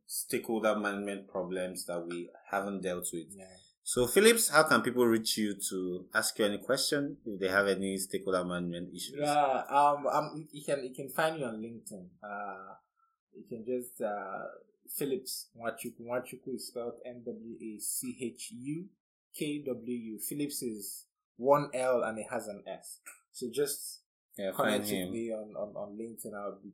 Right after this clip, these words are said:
Speaker 2: very pleased to answer any
Speaker 1: He has a
Speaker 2: questions.
Speaker 1: very powerful picture and pose there, so
Speaker 2: <laughs>
Speaker 1: you can't miss it. Yeah, and if you want to ask me as well, you can follow me on LinkedIn also, Joseph Badru. Badru is spelled B A D R U. So thank you guys for joining today.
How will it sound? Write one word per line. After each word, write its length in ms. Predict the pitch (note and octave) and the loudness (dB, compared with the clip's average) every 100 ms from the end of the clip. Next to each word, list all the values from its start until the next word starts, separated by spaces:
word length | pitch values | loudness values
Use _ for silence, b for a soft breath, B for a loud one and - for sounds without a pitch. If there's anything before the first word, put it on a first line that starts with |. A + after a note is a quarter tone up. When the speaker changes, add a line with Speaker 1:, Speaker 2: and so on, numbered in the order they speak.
| _ | _
Speaker 2:
very 220 | C3 B2+ | -2 0
pleased 300 | B2+ B2 A2+ | -2 -6 -10
to 80 | - | -10
answer 240 | G#2 - G#2+ | -10 -10 -12
any 140 | G#2 | -4
Speaker 1:
He 60 | G2+ | 4
has 140 | A2+ | 4
a 40 | A2 | 6
Speaker 2:
questions. 60 | |
Speaker 1:
very 340 | G2+ G2+ G#2 G2+ | 8 10 8 4
powerful 440 | G2+ G2 F#2 G2 | 6 6 6 0
picture 360 | - F#2+ F2+ F#2+ | -6 -8 0 0
and 200 | F2 - | 0 -2
pose 340 | G2 F2 E2+ D#2+ | 0 0 -2 -4
there, 180 | E2 D#2 | -4 0
so 120 | D3 | 2
Speaker 2:
<laughs> 720 | - G#3+ F3 - D#3+ - - | 4 8 8 8 2 2 0
Speaker 1:
you 60 | - | 8
can't 220 | A#2+ A#2 | 10 10
miss 200 | G#2+ - | 10 8
it. 160 | F#2 - - B B B B | 4 -2 -8 B B B B
Yeah, 240 | G#2+ G#2+ A#2+ | 4 8 10
and 100 | C#3+ | 8
if 80 | D3 | 8
you 180 | C#3 | 8
want 220 | C3+ F#3 G3+ | 10 10 10
to 100 | D3 | 10
ask 300 | C#3 - C3 | 12 12 10
me 120 | A#2 | 12
as 180 | G2 G2 | 12 10
well, 280 | G2+ G2 | 10 10
you 120 | F#2+ F#2 | 8 4
can 320 | F2+ F2 E2 - | 0 0 -4 4
follow 180 | G2+ G#2 | 6 8
me 320 | G2 F#2 - _ - | 6 4 0 _ 0
on 140 | G2 | 6
LinkedIn 520 | A2+ C3 A2+ G2 F2 F2+ | 10 10 8 4 4 0
also, 440 | F2+ - E2+ E2+ | 0 0 0 0
Joseph 460 | D#2+ - - F2 E2 D2+ | 0 2 2 2 -2 8
Badru. 460 | F#2+ F#2 E2 D#2+ E2 | 10 10 2 -4 4
Badru 280 | F#2 F2 F2 | 4 4 2
is 100 | - | 4
spelled 340 | A#2+ A#2+ A#2 | 8 8 8
B 200 | G#2+ G#2+ | 4 2
A 220 | G2 F#2+ E2+ | 2 0 0
D 220 | F2+ D#2 | -4 0
R 200 | E2+ E2 | 2 2
U. 220 | D#2 D2+ D2+ _ b b b b b | -4 -10 -16 _ b b b b b
So 360 | - - C#3 C3+ | -4 6 10 10
thank 340 | C3+ F#3 A3 | 12 12 12
you 80 | G#3+ | 10
guys 340 | C#3+ B2 A#2 - | 12 12 12 10
for 200 | F#2+ F2 | 2 4
joining 420 | G2 B2 B2+ B2 | 8 10 10 6
today. 540 | A2 G#2 G#2+ G#2+ A2 | 4 8 10 10 6